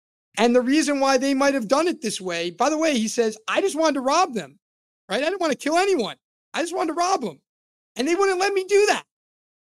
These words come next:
And when I said to him, "Well, is it because they could have been lying to you and they could have been doing an extortion?" His answer is yes, right? And the reason being is because through an extortion,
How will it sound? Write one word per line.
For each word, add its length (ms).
And 280
when 120
I 100
said 360
to 160
him, 100
"Well, 320
is 100
it 80
because 460
they 180
could 400
have 220
been 160
lying 360
to 120
you 480
and 160
they 120
could 260
have 160
been 160
doing 240
an 80
extortion?" 600
His 160
answer 340
is 160
yes, 640
right? 340
And 120
the 100
reason 440
being 400
is 140
because 400
through 260
an 60
extortion, 720